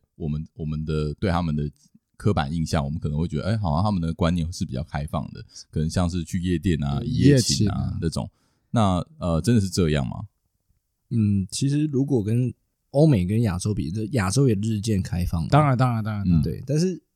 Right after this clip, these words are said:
Speaker 3: 我是，据我所知啊，可能像法国，还是说可能英国、美国，那它比较开放一点。可是以俄罗斯来讲，
Speaker 2: 嗯。
Speaker 3: 他们是比较保守一点的。
Speaker 2: 哦。
Speaker 3: 嗯。
Speaker 2: 所以他们性，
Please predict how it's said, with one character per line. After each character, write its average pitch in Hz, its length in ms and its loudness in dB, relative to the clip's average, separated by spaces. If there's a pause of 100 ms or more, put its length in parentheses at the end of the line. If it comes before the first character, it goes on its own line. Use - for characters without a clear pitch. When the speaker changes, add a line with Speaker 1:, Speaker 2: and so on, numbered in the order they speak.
Speaker 3:
我 113 160 -10
是， 147 160 -4
据 196 180 0
我 127 140 6
所 90 180 -2
知 90 140 -4
啊， 92 80 -4
可 90 100 -6
能 87 100 -2
像 113 220 -2
法 101 240 -2
国， - 400 -10
还 101 180 -10
是 98 200 -6
说 92 260 -6
可 90 80 -6
能 - 80 -8
英 107 180 -2
国、 92 160 -2
美 80 180 -2
国， - 200 -12
那 120 140 0
它 127 80 0
比 - 80 -14
较 98 120 -6
开 90 200 -6
放 - 180 -8
一 - 40 -8
点。 - 120 -14
可 - 80 -10
是 120 160 -4
以 - 60 -4
俄 107 80 0
罗 95 200 -2
斯 95 120 -8
来 90 80 -6
讲， 90 160 -10
Speaker 2:
嗯。 - 20 -6
Speaker 3:
他 98 60 -4
们 95 80 -4
是 90 180 -6
比 - 100 -12
较 82 160 -8 (360)
保 90 180 -6
守 78 240 -6
一 82 40 -8
点 107 120 0
的。 147 60 6
Speaker 2:
哦。 165 80 2 (220)
Speaker 3:
嗯。 - 140 -10 (360)
Speaker 2:
所 - 120 -2
以 165 60 4
他 180 100 4
们 156 140 2
性， 120 720 0